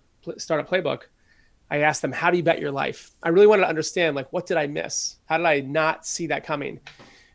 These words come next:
And the good news is, is that there was an answer after three hundred hours and forty interviews,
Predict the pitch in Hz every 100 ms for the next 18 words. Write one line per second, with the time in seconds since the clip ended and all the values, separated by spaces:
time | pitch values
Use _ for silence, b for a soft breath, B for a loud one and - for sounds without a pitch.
0 | _ 160 160 151 233 196 156 165 160 143
1 | 165 135 151 - 151 147 165 165 156 127
2 | - 147 180 - 143 139 - 160 160 160
3 | 143 135 143 151 143 127 147 139 139 143
4 | 131 139 123